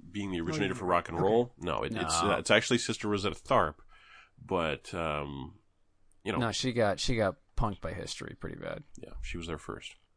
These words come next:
Speaker 3: She died at fifty-eight. That fucking sucks.
Speaker 1: Yeah, but I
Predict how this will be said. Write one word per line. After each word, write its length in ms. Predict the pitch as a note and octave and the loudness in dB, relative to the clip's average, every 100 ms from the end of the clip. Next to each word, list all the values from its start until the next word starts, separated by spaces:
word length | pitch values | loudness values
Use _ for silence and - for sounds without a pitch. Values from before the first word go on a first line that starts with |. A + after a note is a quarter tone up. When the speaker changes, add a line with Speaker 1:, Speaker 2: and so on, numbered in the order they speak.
| _ - _ _ _ _ _ _ _ _ _ - - | _ -20 _ _ _ _ _ _ _ _ _ -20 -16
Speaker 3:
She 100 | - | 2
died 180 | - D3+ | 4 4
at 100 | A2 | 0
fifty-eight. 680 | - C#3+ - E2+ A2+ A#2+ - | 0 -2 0 -4 -4 -6 -6
That 100 | B2+ | -12
fucking 220 | - - - - | -10 -12 -12 -16
sucks. 400 | - - - - - | -16 -20 -20 -20 -14
Speaker 1:
Yeah, 80 | - | -6
but 100 | F#2+ | 0
I 220 | E2+ G#2 | 0 0